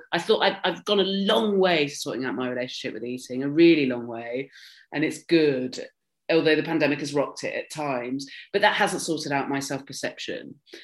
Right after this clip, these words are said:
And I absolutely still, if I look in the mirror, see someone enormous. And, and then, uh, like we were saying before, have that thing where I go, "Oh, why do you care?"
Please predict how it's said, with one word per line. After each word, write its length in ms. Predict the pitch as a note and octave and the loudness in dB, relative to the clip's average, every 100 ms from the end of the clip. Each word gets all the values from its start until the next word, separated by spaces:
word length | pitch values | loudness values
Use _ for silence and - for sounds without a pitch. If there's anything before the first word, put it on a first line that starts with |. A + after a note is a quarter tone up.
| - - | -16 0
And 420 | C3+ C3 B2+ B2+ B2+ | 2 4 4 2 2
I 280 | C3 C3 - | 0 0 0
absolutely 640 | D3+ - D3 C#3 B2+ C3 | -2 -2 -2 0 0 -4
still, 400 | B2+ - C#3 C3 | -4 2 4 4
if 100 | B2+ | 0
I 60 | B2+ | -2
look 200 | B2+ C3 | -2 -2
in 40 | |
the 60 | B2+ | -2
mirror, 160 | B2+ | -2
see 400 | A#2+ B2 A#2+ A#2+ | -2 -4 -4 -6
someone 340 | - C3 A#2+ B2 | -6 -4 -2 0
enormous. 840 | B2 B2 A#2+ A#2+ - - - - - - _ - | 0 0 -2 -6 -10 -18 -20 -20 -20 -20 _ 0
And, 240 | B2+ B2+ - - _ _ - | 2 2 0 -12 _ _ 0
and 180 | - F3 | 4 6
then, 280 | F#3 F3+ F3 | 6 6 4
uh, 220 | - D3+ E3+ | 2 2 4
like 240 | D#3+ C#3+ | 4 4
we 80 | D3+ | 0
were 80 | D3 | 0
saying 260 | E3+ C#3+ | 0 2
before, 400 | C3 - G3 C3+ | 0 2 2 2
have 160 | B2 B2 | -2 -8
that 140 | - | -8
thing 160 | C#3 B2+ | -4 -2
where 100 | B2 | -2
I 80 | B2+ | -4
go, 180 | B2+ - | -6 -6
"Oh, 240 | F3+ F#3 C3 | -6 -6 -4
why 80 | E3 | -4
do 100 | E3+ | -4
you 60 | |
care?" 260 | E3 E3+ A#2+ | -4 -8 -8